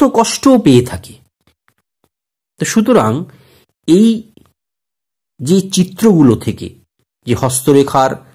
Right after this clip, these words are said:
যে বিচার, সেই বিচারগুলো যদি আপনি আগে থেকে করাতে পারেন, তাহলে দেখবেন যে এই অপাত্রে প্রেম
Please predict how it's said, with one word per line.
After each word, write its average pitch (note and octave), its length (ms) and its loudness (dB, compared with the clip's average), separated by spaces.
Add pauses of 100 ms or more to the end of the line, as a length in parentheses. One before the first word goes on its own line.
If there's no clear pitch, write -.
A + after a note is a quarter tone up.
(340)
যে D#3+ 100 -2
বিচার, C#3+ 440 0 (460)
সেই C3 200 -4
বিচারগুলো E3 500 0 (120)
যদি D#3 220 -2
আপনি C3+ 280 -2 (440)
আগে B2+ 200 -2
থেকে - 240 -6 (460)
করাতে E3+ 360 -2
পারেন, F2 300 -10 (500)
তাহলে A#2+ 260 2 (120)
দেখবেন B2 340 -2 (800)
যে D3+ 140 -2 (140)
এই G3+ 80 2 (380)
অপাত্রে F#3+ 560 -2
প্রেম F#3+ 320 2